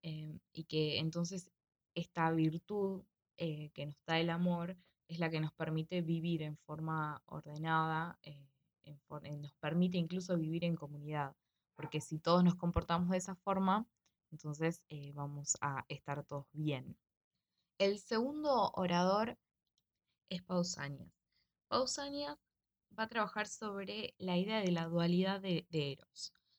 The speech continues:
Entonces va a decir que hay un Eros que es vulgar y hay un Eros que es noble. Y Eros va a estar siempre asociado con Afrodita. Entonces va a trabajar también la idea de que existen como dos versiones o dos lados de Afrodita.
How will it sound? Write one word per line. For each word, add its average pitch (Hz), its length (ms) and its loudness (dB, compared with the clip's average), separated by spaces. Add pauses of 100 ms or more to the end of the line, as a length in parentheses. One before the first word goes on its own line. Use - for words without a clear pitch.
(120)
Entonces 208 260 -4
va 214 220 -2
a 190 160 0
decir 226 320 -4
que 220 280 -2
hay 180 180 4
un 180 100 6
Eros 190 240 0
que 190 140 -14
es 180 80 -12
vulgar 208 500 -6
y 196 140 0
hay 175 160 6
un 165 80 0
Eros 165 200 -2
que - 120 -10
es 151 120 -8
noble. 151 460 -6 (500)
Y 220 140 0
Eros 226 220 0
va 220 60 0
a - 20 0
estar 208 280 -8
siempre 208 360 -8
asociado 196 400 -6
con 185 100 -4
Afrodita. 175 640 -4 (260)
Entonces 180 480 0 (920)
va 175 80 6
a 180 60 4
trabajar 180 440 0
también 180 260 4
la 196 60 0
idea 185 160 4
de 180 80 4
que 180 80 -4
existen 180 640 -2
como 151 400 -12
dos 170 280 0 (280)
versiones 156 680 -4
o 147 80 0
dos 156 200 -4
lados 156 420 0
de 143 60 -18
Afrodita. 143 520 -18